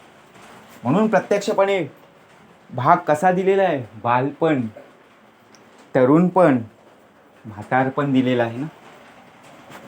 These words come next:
बालवयातच जे काही संस्कार करायचे आहेत, ते संस्कार त्यांना द्यायचे आहेत. मोठेपणी आपण संस्कार द्यायला गेलो तर ते मानणारे नाही आहेत,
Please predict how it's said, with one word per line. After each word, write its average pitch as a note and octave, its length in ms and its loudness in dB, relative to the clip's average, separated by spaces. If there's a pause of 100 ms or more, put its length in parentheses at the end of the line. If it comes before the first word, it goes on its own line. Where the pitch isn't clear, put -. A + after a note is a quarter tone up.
(280)
बालवयातच G#3+ 760 4 (460)
जे E3 140 0
काही G3+ 160 0
संस्कार F3+ 460 -2
करायचे F3 380 -4
आहेत, F3+ 120 -6
ते F3 80 -6
संस्कार D#3+ 380 -4
त्यांना D3 300 -2
द्यायचे C3 380 0
आहेत. C3+ 100 -4 (1800)
मोठेपणी F#3 500 2
आपण F#3 280 0
संस्कार F3 420 0
द्यायला F3+ 300 0
गेलो F3 260 -2 (120)
तर F3+ 120 -2
ते F3+ 220 -2 (220)
मानणारे C#3 540 0
नाही F3 280 -4
आहेत, F3+ 120 -4